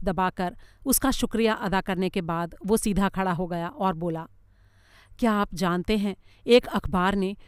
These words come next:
मुझे सौ पाउंड देने का प्रस्ताव रखा है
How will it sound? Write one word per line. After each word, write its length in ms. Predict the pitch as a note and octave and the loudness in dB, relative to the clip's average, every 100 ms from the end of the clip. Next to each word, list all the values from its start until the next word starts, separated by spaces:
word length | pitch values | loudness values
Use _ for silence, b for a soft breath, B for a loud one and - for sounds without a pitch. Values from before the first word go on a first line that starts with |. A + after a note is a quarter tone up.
| b | b
मुझे 240 | G#3 - B3 | -2 0 0
सौ 300 | - G3 A3+ | 2 4 4
पाउंड 340 | G#3+ G3 F#3+ | 4 2 2
देने 260 | F3+ F#3 F3+ | 2 0 0
का 100 | G#3 | -2
प्रस्ताव 460 | G#3 F3+ F3+ F3 | -2 -4 -2 -4
रखा 280 | F3 - F#3+ | -4 -8 -8
है 220 | D3+ F3+ | -8 -10